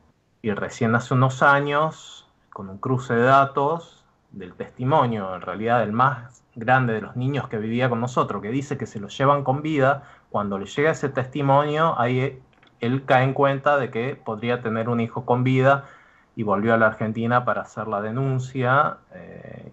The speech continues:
y bueno, empezar la búsqueda, ¿no? Un poco yo tam-, yo tomé la posta y, bueno, obviamente me, me, me vino a dar un vuelco en la vida,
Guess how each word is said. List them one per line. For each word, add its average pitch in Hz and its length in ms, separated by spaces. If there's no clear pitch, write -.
y 95 60
bueno, 101 260
empezar 98 580
la 87 120
búsqueda, 92 520
¿no? 127 300
Un 98 140
poco 107 320
yo 107 240
tam-, 107 320
yo - 260
tomé 110 240
la 113 220
posta 147 640
y, 92 720
bueno, 98 320
obviamente 113 760
me, 98 400
me, 92 320
me 92 640
vino 131 280
a 123 80
dar 139 480
un 117 220
vuelco 147 340
en 143 100
la 131 120
vida, 151 500